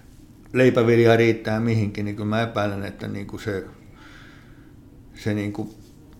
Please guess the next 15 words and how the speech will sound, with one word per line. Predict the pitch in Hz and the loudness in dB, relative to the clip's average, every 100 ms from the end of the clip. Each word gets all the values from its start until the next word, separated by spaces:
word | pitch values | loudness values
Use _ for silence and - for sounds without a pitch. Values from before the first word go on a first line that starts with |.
| - - | -12 -2
ei | 113 120 | 2 4
ihan | 117 104 | 2 2
tasan | 117 113 101 | 2 2 2
jakannu | 101 - 92 - - | 2 0 -4 -6 -10
sit | - 92 - | -10 -10 -8
siinä | 98 87 | -8 -6
kohtaa. | - - - - - - - - - | -10 -14 -14 -14 -14 -16 -20 -20 -10
Mutta | 107 98 - 104 | -6 -6 -6 -10
tota, | - 101 - 98 98 | -8 -8 -8 -10 -6
siinäkin | - 107 104 104 139 120 - - - - - - - - - - - | -2 0 -2 -2 -2 -4 -8 -20 -20 -20 -20 -20 -20 -20 -20 -20 -10
aika | 107 107 113 | -4 -2 2
näyttää, | 110 101 - 95 | 2 0 -4 -10
mikä | 90 90 - - | -10 -12 -10 -10
on. | - - | -12 -14
Et, | - - | -16 -20